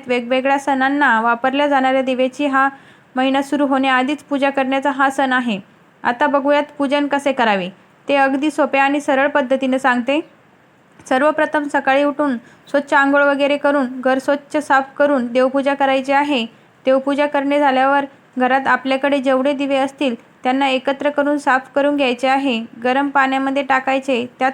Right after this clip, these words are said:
थोडी चिंच टाकायची, दिवे एकदम साफ निघतात. नंतर देवघरासमोर एक छोटा पाट किंवा चौरंग ठेवून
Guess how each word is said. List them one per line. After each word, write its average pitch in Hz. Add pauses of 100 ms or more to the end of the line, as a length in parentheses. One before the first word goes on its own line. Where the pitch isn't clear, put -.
(100)
थोडी 277
चिंच 269
टाकायची, 254 (360)
दिवे 254
एकदम 269
साफ 277
निघतात. 254 (360)
नंतर 262 (240)
देवघरासमोर 277
एक 277
छोटा 269
पाट 269 (120)
किंवा 277 (160)
चौरंग 262
ठेवून 269